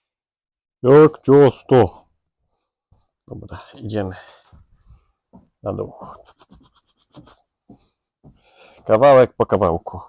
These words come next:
Wrzucamy. Od spodu złapię to folią paraizolacyjną, więc nie, nie spadnie mi.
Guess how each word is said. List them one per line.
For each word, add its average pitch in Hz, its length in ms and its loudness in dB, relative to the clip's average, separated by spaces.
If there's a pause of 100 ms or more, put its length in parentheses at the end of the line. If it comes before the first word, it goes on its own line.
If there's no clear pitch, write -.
(1200)
Wrzucamy. 104 580 -8 (2500)
Od - 160 -12
spodu 131 360 -6
złapię 131 280 -4
to 127 160 -12 (2250)
folią 117 300 -2
paraizolacyjną, 98 1040 -8 (1400)
więc - 380 -12 (1200)
nie, 135 180 -8 (120)
nie 156 100 -6
spadnie 90 440 -10
mi. 69 100 -20